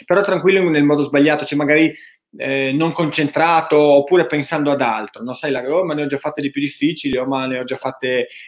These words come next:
di più lunghe", quindi questa sarà una cavolata la volta che cadi, no? Perché non sei centrato su quello che stai facendo. Dall'altra parte invece la parola morte per me è, è centrale, penso che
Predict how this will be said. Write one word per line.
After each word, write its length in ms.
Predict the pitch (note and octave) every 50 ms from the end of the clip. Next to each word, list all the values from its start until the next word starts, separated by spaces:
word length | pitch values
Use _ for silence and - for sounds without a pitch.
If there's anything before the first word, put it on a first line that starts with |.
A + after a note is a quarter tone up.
| -
di 120 | - B2+ A#2
più 140 | - D#3
lunghe", 640 | D#3 D3+ D#3 D#3 D3 C#3+ D3 D3 C#3 C#3 C3+ C3 B2+
quindi 200 | - C#3 C3+ C3
questa 220 | - C#3 - -
sarà 180 | - - B2+ C3
una 200 | C3+ - - _ _ _ _
cavolata 400 | - D3+ D#3+ D3+ C#3+ C#3+ - C3
la 80 | A#2+ B2
volta 180 | B2+ B2 A#2+
che 140 | A2+ - G2+
cadi, 400 | - C3 A#2 G#2+ G#2+ G#2 G#2 G#2+
no? 180 | A2+ A#2 A2+ - - - - _
Perché 200 | - A2 - B2+
non 140 | A#2+ A#2+ A#2
sei 220 | - - A#2+ A#2+
centrato 440 | A#2+ B2 A#2 A2 - A2+ A2+ A2+ -
su 140 | A2+ - B2
quello 220 | _ - A2+ A2+
che 80 | A2 A2
stai 160 | - G#2+ G#2
facendo. 400 | - G#2 - - A2 A2 A2 A#2 _ _ - - - - - -
Dall'altra 340 | - - F3+ F#3+ F#3+ F#3+ F3+ F3
parte 260 | G#3+ G#3+ G#3+ G#3+ G3+
invece 240 | E3 F3 F3+ - E3+
la 100 | C#3 -
parola 240 | - D3+ D#3 D#3
morte 300 | D3 D#3+ F3+ F3+ - D3
per 100 | - B2
me 300 | B2+ C#3+ D3+ C#3 B2 A#2
è, 260 | A2 A2 A2+ - - -
è 60 | A#2 A#2+
centrale, 680 | - - B2+ B2 - - D#3+ D#3 D3 C3+ B2 A#2 -
penso 260 | - B2+ C3+ C3 -
che 220 | C3+ - C3+ -